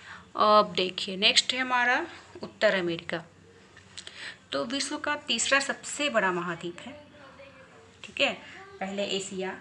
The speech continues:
अफ्रीका, अब फिर आएगा हमारा उत्तर अमेरिका। और यह विश्व का सबसे बड़ा महाद्वीप है। यह दक्षिण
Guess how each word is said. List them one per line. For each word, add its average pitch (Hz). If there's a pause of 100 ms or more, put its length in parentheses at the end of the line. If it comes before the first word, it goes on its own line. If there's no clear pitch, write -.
अफ्रीका, 190 (420)
अब 202
फिर 226
आएगा 185
हमारा 185 (220)
उत्तर 254 (100)
अमेरिका। 175 (480)
और 262
यह 277
विश्व 277
का 285
सबसे 285
बड़ा 202
महाद्वीप 180
है। 254
यह 247
दक्षिण 277